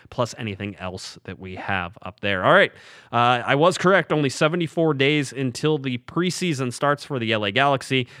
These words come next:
Uh, some of you say it's torture that I am, uh, giving you the countdown, but I enjoy it oh so much. So seventy-four days,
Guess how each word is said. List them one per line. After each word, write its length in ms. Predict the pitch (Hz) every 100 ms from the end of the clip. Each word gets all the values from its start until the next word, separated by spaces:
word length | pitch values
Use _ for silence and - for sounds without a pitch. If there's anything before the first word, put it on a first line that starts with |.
| -
Uh, 100 | 110
some 180 | - 143
of 100 | 131
you 120 | 123
say 180 | - 117
it's 140 | 104
torture 560 | - 160 185 147 110 101 110
that 260 | 110 107
I 160 | 107 107
am, 480 | 104 101 104 95 95
uh, 380 | 95 92 85
giving 320 | 104 117 113 107
you 80 |
the 80 | 101
countdown, 640 | - 147 151 135 123 117 117
but 220 | 110 104
I 200 | 98 110
enjoy 560 | 110 107 104 107 123 110
it 100 | 107
oh 140 | 123 120
so 180 | -
much. 420 | 104 90 82 - -
So 160 | 113
seventy-four 500 | 104 185 190 156 139
days, 260 | 120 120